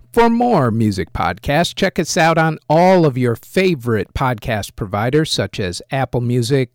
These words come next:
Google Podcasts, Castbox, et cetera, et cetera, and also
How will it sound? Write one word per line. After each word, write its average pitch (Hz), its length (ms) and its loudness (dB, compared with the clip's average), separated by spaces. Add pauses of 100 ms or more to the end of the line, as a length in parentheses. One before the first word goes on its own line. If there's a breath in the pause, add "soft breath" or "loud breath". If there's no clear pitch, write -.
Google 127 320 0
Podcasts, 110 1000 -4
Castbox, 117 880 -4
et 85 180 -10
cetera, 123 640 -2
et 95 140 -10
cetera, 196 600 2 (540 soft breath)
and 185 540 -2
also 156 580 2